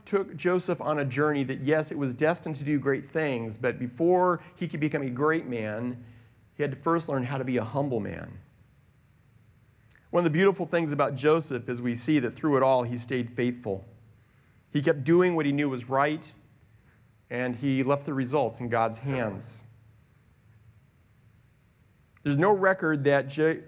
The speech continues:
Joseph ever allowed his disappointment, and you knew he had to be deeply disappointed in where life took him so often, but he never is recorded as having let that disappointment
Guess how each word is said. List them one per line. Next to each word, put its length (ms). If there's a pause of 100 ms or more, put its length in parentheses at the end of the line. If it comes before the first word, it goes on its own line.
Joseph 400
ever 240
allowed 380
his 220
disappointment, 1080 (520)
and 140
you 80
knew 400
he 160
had 180
to 60
be 140
deeply 520
disappointed 880
in 100
where 220
life 260
took 240
him 120
so 300
often, 440
but 160
he 160
never 540 (480)
is 100
recorded 580
as 200
having 260
let 200
that 220
disappointment 960